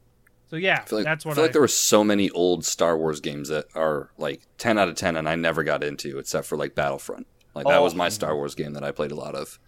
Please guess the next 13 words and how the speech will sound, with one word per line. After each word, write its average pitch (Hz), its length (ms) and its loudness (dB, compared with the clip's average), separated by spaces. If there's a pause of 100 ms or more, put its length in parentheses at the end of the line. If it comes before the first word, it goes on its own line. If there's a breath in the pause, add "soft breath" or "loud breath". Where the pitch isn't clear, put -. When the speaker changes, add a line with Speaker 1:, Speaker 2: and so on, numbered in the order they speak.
(160)
Speaker 3:
Any 247 520 2
Speaker 2:
You 190 200 -6
know? 160 80 -2
Speaker 1:
Right. 139 320 -2 (100)
Speaker 3:
any 262 300 4
Star 226 360 2
Wars 214 220 -2
game 185 260 -2
done 185 220 4
by 190 140 6
LucasArts 170 840 -2 (260 soft breath)
is 147 200 -4
a 107 140 -2